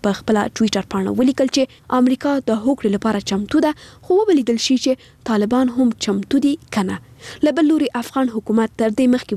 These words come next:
ویلي چې د دغو مذاکراتو له جزئیاتو خبر دي. د افغان حکومت ویاندویانو هیله مندي څرګنده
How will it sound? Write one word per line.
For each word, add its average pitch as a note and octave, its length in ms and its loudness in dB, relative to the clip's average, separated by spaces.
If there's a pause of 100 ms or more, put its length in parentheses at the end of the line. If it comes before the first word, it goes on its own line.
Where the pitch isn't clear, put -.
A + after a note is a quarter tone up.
ویلي C4+ 300 4
چې - 480 -2
د D4 180 4
دغو D4 160 2
مذاکراتو B3 760 0
له A3+ 140 2 (140)
جزئیاتو B3+ 500 0 (200)
خبر G3 420 -2
دي. F#3+ 80 2 (200)
د B3+ 160 2
افغان B3 260 0
حکومت A#3 360 0
ویاندویانو A3 540 0
هیله G3+ 220 2
مندي G3 280 2
څرګنده G3 420 -4